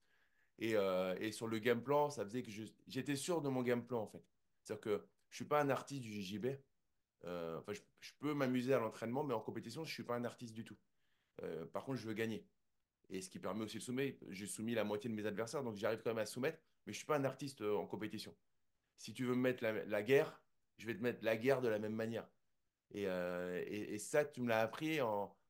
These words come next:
en ne surjouant pas quelque chose, euh, et en restant sur un game plan, ce qui me permet, par la respiration nasale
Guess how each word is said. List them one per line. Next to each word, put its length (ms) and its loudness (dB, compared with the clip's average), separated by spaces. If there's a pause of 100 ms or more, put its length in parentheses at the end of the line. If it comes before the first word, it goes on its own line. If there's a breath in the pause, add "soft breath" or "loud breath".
en 140 0
ne 180 2
surjouant 680 0
pas 340 -4 (280)
quelque 300 -2
chose, 380 -2
euh, 440 -2 (280)
et 80 -4
en 100 2
restant 480 -2 (320)
sur 180 -6
un 80 -2
game 200 0
plan, 140 2
ce 80 -10
qui 80 -6
me 80 -2
permet, 360 2
par 160 2
la 100 0
respiration 640 0
nasale 460 2